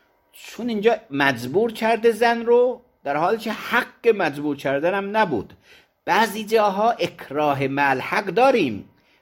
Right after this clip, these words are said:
مثلاً در بحث بدهکار قبلاً خونده ایم، حاکم می‌تونه بدهکار رو مجبور کنه، اگر،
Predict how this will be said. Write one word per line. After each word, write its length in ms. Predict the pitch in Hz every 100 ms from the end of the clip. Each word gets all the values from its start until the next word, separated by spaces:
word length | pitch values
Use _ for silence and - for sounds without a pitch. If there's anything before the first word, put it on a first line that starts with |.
| _
مثلاً 200 | 104 139
در 140 | 139
بحث 380 | 135 147 151 -
بدهکار 840 | 135 131 135 120 131 - - 185 214
قبلاً 400 | 202 160 196 202
خونده 320 | 202 202 190
ایم، 340 | 240 160 101 - - _
حاکم 440 | - 143 135 196
می‌تونه 560 | 208 233 226 226 190 143 - _ _ -
بدهکار 800 | 135 147 135 - - 170 202
رو 160 | 190 196
مجبور 640 | 180 151 120 123 175 214 208
کنه، 460 | 208 220 226 226 _ _ _ _ _ _ _ _ _ _ _
اگر، 420 | 147 139 151 135